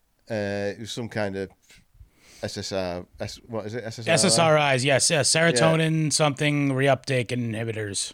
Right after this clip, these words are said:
Speaker 1: Yeah, and, uh, that I took it for a week. They said, "Take a half of one of these a day and come back in two weeks." I took it for a week, and at the end of a week,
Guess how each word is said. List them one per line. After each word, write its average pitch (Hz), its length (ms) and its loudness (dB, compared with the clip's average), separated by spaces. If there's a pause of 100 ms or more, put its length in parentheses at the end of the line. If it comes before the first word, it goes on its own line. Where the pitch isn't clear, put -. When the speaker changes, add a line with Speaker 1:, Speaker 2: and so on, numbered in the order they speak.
(180)
Speaker 1:
Yeah, 101 320 -4 (160)
and, 107 320 -6
uh, 104 220 -2
that 123 260 -4 (1700)
I 123 100 0
took - 300 -8
it - 200 -4
for 104 520 -2 (1400)
a 107 100 -2
week. 107 520 -4 (220)
They 104 100 -12
said, 110 200 -10
"Take 131 200 -6
a 123 60 -10
half 123 260 -4
of 120 60 -6
one 120 100 -8
of 110 120 -6
these 101 240 -4
a 95 60 -10
day 90 360 -6 (1200)
and - 100 -20
come 104 160 -6
back 92 200 -6
in 92 80 -12
two 101 260 -6
weeks." 90 260 -8
I 135 80 -10
took 120 80 -8
it 104 140 -10
for 104 260 -2
a 98 60 -4
week, 98 500 -8 (680)
and 104 220 -4
at 104 140 -8
the 113 80 0
end 113 160 0
of 104 80 -4
a 107 80 -2
week, 101 460 -4